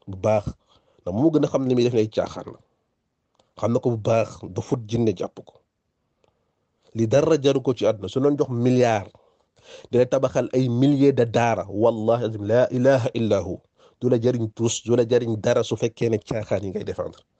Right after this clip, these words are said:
Soo jàngaloon Sénégal ñëpp bañ mokk Alquran, nga wëlbatiku di weddi Alquran, di défendre ñoo xam ne la ñuy weddi mooy Alquran,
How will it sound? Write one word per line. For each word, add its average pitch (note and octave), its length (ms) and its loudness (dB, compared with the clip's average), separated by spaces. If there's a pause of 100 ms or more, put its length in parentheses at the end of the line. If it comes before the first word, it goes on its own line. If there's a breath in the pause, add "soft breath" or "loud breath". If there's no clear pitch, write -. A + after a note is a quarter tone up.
(240 loud breath)
Soo B2 180 0
jàngaloon C3 360 4
Sénégal C3 320 2
ñëpp C3+ 200 0
bañ B2 180 2
mokk - 180 -2
Alquran, G2+ 420 -6 (380 loud breath)
nga A2+ 80 2
wëlbatiku C#3 540 4
di C3 120 2
weddi C3+ 340 0
Alquran, A#2+ 460 -2
di A2+ 80 -2
défendre D3 460 0
ñoo C3+ 200 2
xam C#3 140 -2
ne A#2+ 60 2
la A#2+ 120 0
ñuy E3 220 0
weddi D3 320 0
mooy D3 140 4
Alquran, A2 480 -8